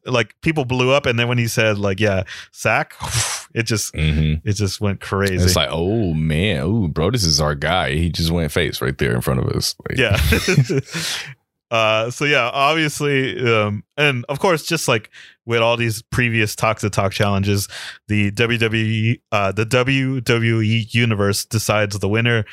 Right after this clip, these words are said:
Speaker 1: and of course, Brodus just blew the other two guys out of the water,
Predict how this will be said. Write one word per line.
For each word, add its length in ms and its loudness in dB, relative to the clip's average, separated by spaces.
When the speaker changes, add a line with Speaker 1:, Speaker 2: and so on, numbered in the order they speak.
Speaker 1:
and 100 2
of 100 -4
course, 260 2
Brodus 440 0
just 320 -2
blew 440 0
the 120 0
other 140 2
two 140 0
guys 240 2
out 160 2
of 40 -2
the 60 -2
water, 500 2